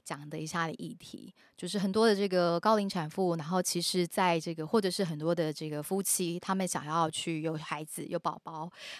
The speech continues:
那在这个过程啊，不管做试管啊，还是透过生殖医学啦，这些方式来，来协助呢，在这个中间不，的确在心理或生理上面都累积了蛮多的压力。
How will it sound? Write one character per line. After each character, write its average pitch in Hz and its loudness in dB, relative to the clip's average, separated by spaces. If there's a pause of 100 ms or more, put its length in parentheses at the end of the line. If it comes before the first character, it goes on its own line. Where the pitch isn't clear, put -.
(120)
那 190 0
在 196 0
这 190 -6
个 185 -2
过 190 4
程 151 -4
啊， 143 -6
不 180 -2
管 165 -4
做 185 0
试 190 2
管 - -6 (140)
啊， 190 -10
还 160 -6
是 175 -4
透 180 -2
过 175 0
生 202 2
殖 180 -2
医 185 -4
学 156 0
啦， 160 0
这 180 -4
些 175 0
方 180 0
式 190 2
来， 151 -6 (240)
来 160 -2
协 165 0
助 175 0
呢， 151 -4 (360)
在 214 6
这 226 0
个 196 4
中 196 4
间 180 4
不， 165 -4 (280)
的 190 -4
确 233 6
在 208 4
心 202 2
理 160 4
或 196 2
生 190 4
理 160 -2
上 170 2
面 170 -2
都 175 2
累 170 -2
积 170 -4
了 165 0
蛮 143 -6
多 170 0
的 165 -2
压 147 -4
力。 160 -6